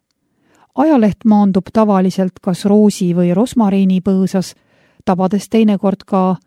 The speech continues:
ukse taga magavat koera. Talvel, kui on vihmane,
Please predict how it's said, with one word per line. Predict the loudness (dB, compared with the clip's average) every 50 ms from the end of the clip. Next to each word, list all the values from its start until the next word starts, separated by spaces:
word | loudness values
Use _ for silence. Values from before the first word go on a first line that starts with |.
| _ _ _
ukse | -2 -2 -2 -2 -4 -2
taga | 0 0 0 0 0
magavat | 0 0 0 -2 -2 -4 -4 -6 -6 -8 -18 _
koera. | -6 -2 -2 -2 -2 -4 -6 -8 -10 -12 -14 _ _ _ _ _ _ _ _ _ _ _ _ _ _ _ _ _ _ _ _ _ _ _ _
Talvel, | -2 0 0 2 0 0 -2 -2
kui | -2 -2 -2 -2
on | -2 -2 -4
vihmane, | -4 -4 -2 -2 -2 0 0 0 -2 -4